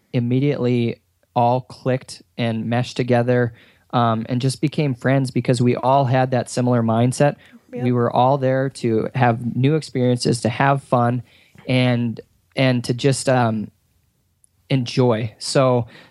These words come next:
Speaker 1: um, it, it's amazing. Travelers are all there to help each other and just to have new experiences together.
Speaker 2: Yeah. And, you know, that's a good point. You,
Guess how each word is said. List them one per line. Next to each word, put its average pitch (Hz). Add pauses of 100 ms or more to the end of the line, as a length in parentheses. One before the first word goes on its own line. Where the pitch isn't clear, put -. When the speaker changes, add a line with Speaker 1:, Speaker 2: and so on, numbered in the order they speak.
(140)
Speaker 1:
um, 117
it, 135
it's 147
amazing. 135
Travelers 131
are 117
all 123
there 123
to 117
help 123
each 123
other 120
and 117
just 117
to 117
have 117
new 117
experiences 110
together. 110 (280)
Speaker 2:
Yeah. 320
And, 302
you 320
know, 330 (560)
that's 302
a 370
good 359
point. -
You, 277